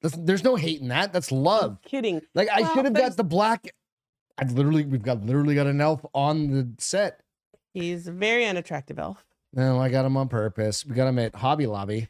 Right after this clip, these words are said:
Speaker 2: Yeah, we need to make another Hobby Lobby run. We
Speaker 1: Yeah.
Speaker 2: need some shit.
Speaker 1: I think we need his bro.
Speaker 2: His wife. He needs a lady in
Speaker 1: What's
Speaker 2: his
Speaker 1: she
Speaker 2: life.
Speaker 1: gonna look like?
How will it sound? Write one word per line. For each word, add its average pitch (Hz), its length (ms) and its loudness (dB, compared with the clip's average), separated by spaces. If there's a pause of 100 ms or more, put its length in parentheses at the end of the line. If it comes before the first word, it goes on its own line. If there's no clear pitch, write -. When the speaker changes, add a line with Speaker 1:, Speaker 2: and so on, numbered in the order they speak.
Speaker 2:
Yeah, 196 80 -4
we 196 80 0
need 220 140 -2
to 247 60 -6
make 240 140 -4
another 156 240 -4
Hobby 139 240 -6
Lobby 135 240 -6
run. 139 300 -10 (320)
We 123 60 0
Speaker 1:
Yeah. 113 160 0
Speaker 2:
need - 100 -10
some 147 80 -10
shit. 156 520 -8
Speaker 1:
I 117 40 -4
think 127 120 0
we 123 120 0
need 120 160 0
his 107 240 0
bro. 113 640 -2 (560)
Speaker 2:
His 160 140 -8
wife. 139 420 -4 (1400)
He 196 60 -6
needs 208 140 -2
a 180 60 -2
lady 160 360 -2
in 139 60 -4
Speaker 1:
What's 117 140 0
Speaker 2:
his - 80 -4
Speaker 1:
she 135 60 2
Speaker 2:
life. 123 40 -2
Speaker 1:
gonna 123 180 0
look 110 160 -4
like? 110 200 -2